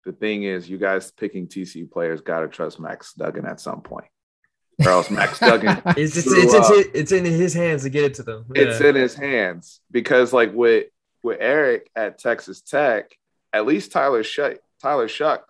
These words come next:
Speaker 1: like, is supposed to be a first round pick at quarterback, apparently, right? So at least I know I have,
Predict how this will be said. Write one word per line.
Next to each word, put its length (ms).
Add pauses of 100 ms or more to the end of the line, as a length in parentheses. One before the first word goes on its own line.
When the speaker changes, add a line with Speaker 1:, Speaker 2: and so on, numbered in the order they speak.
Speaker 1:
like, 240
is 160
supposed 380
to 80
be 100
a 80
first 300
round 240
pick 180
at 80
quarterback, 600 (420)
apparently, 800 (320)
right? 340
So 220
at 120
least 440 (440)
I 140
know 240
I 100
have, 220